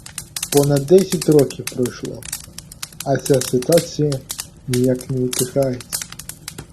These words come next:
Тоді, е, військові, е, гелікоптери вивезли повністю всіх цивільних людей, залишивши тільки поліцейських зі зброєю.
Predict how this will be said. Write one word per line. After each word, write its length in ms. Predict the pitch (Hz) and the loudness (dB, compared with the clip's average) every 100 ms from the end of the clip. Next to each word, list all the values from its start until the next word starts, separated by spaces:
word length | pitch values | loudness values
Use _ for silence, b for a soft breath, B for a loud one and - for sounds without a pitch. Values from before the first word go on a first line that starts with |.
| - | 4
Тоді, 520 | 165 185 208 208 208 - - - | 4 6 8 8 4 -2 -16 4
е, 40 | 180 156 151 165 160 | 6 6 4 4 4
військові, 500 | 156 147 - 185 170 | 2 2 6 6 6
е, 440 | 160 170 151 151 147 | 4 4 4 6 4
гелікоптери 800 | 143 147 147 147 - 185 180 | 4 2 2 0 4 6 8
вивезли 640 | 160 143 185 180 160 151 170 | 6 6 6 6 2 0 -2
повністю 640 | 165 170 175 160 - 170 | 2 2 2 0 -2 0
всіх 380 | 135 - 175 147 | 0 0 0 0
цивільних 520 | - 139 143 143 127 | 0 2 2 0 -2
людей, 460 | 139 135 131 127 123 b b b _ | -2 0 4 4 2 b b b _
залишивши 680 | 127 135 127 175 156 - 156 | 4 4 4 2 0 -6 -10
тільки 380 | - 156 - 143 | -4 -4 -4 -6
поліцейських 840 | - 127 127 123 151 131 135 131 | -2 0 0 -2 -6 -6 -6 -4
зі 100 | 131 | -4
зброєю. 600 | 123 123 127 123 110 117 | -6 -4 0 0 -2 -10